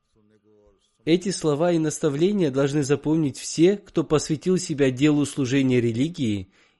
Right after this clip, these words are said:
служители и члены семьи Хазрата Обетованного Мессии, мир ему.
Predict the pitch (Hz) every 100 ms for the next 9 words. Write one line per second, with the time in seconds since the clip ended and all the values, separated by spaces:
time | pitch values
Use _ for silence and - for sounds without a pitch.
0 | _ _ _ - 160 151 208 202 175 147
1 | - 156 - 165 160 143 - 147 165 -
2 | 139 143 147 143 131 127 135 135 127 117
3 | 113 110 - 160 147 123 110 107 92 87